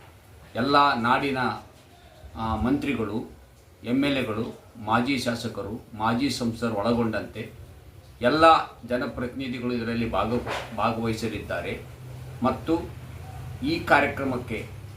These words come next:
ಆ, ಸೆಪ್ಟೆಂಬರ್ ಹನ್ನೊಂದನೇ ತಾರೀಕಿನಿಂದ ಗಂಗಾವತಿಯ ವಾರ್ಡ್‌ಗಳಲ್ಲಿ ದುಶ್ಚಟಗಳ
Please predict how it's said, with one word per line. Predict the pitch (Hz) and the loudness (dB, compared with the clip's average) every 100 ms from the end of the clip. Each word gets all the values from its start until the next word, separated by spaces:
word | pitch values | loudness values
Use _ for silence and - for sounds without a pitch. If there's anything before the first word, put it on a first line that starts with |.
| - - - - - | -14 -14 -14 -14 -4
ಆ, | 117 117 113 | -2 0 -2
ಸೆಪ್ಟೆಂಬರ್ | 110 135 120 180 170 165 151 - | -4 -4 0 2 6 6 6 4
ಹನ್ನೊಂದನೇ | 131 147 151 151 143 | 2 4 4 2 4
ತಾರೀಕಿನಿಂದ | 127 123 120 104 92 - - - | 4 4 2 -4 -8 -10 -12 -4
ಗಂಗಾವತಿಯ | 131 147 156 151 147 135 117 113 - - | 2 6 8 8 6 0 -2 -2 -4 -8
ವಾರ್ಡ್‌ಗಳಲ್ಲಿ | 104 131 143 123 110 92 101 120 - - - - - 135 | 0 2 4 2 2 0 -6 -10 -14 -20 -20 -20 -8 -2
ದುಶ್ಚಟಗಳ | 160 - 175 170 160 | -2 2 2 4 6